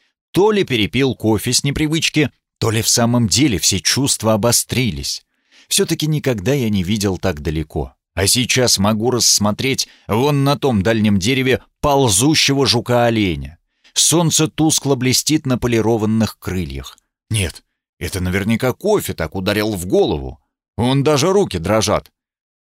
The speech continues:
То ли от жадности, то ли от перевозбуждения. Ещё пару часов мучился, пытаясь создать конфету, авторучку, наручные часы, шоколадку и много всякой разной чепухи,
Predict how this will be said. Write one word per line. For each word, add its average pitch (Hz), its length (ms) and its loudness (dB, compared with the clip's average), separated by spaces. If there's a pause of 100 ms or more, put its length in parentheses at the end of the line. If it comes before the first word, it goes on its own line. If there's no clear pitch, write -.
То 80 120 -4
ли 85 100 0
от 92 140 0
жадности, 85 680 -2
то 110 200 2
ли 117 200 0 (240)
от 85 180 -6
перевозбуждения. 82 1040 -4 (440)
Ещё 147 480 0
пару 139 260 0
часов 123 460 -2
мучился, 107 760 -2
пытаясь 92 500 0 (240)
создать 95 540 -2
конфету, 87 600 -2
авторучку, 107 840 -2 (280)
наручные 127 680 0
часы, 113 420 0
шоколадку 131 800 0
и 78 120 -2
много 117 480 2
всякой 107 420 0
разной 87 380 0
чепухи, - 680 -4